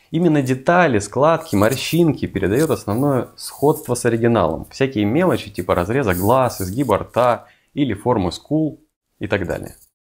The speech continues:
Рисунок — это недотошное повторение натуры, не фотография. И на этом этапе я уже полностью отключаю измерительный диалог. Отступаю от пропорций и рисую так, как мне хочется. Рисую линии такими,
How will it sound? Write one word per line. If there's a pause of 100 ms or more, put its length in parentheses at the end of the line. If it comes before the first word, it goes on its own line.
(720)
Рисунок —
это
недотошное
повторение
натуры,
не
фотография. (300)
И
на
этом
этапе
я
уже
полностью
отключаю (220)
измерительный
диалог. (300)
Отступаю
от
пропорций
и
рисую
так,
как
мне
хочется. (460)
Рисую
линии
такими,